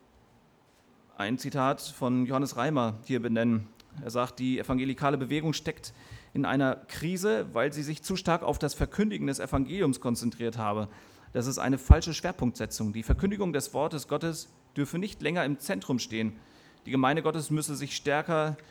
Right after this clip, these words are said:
darum bemühen, an einer Transformation der Gesellschaft mit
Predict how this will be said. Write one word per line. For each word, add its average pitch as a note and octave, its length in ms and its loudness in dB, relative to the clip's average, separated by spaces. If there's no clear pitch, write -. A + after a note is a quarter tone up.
darum C#3+ 180 2
bemühen, D#3 520 2
an C3 140 0
einer C3+ 300 0
Transformation E3+ 840 -2
der C3+ 140 2
Gesellschaft A#2+ 560 -4
mit B2 240 -2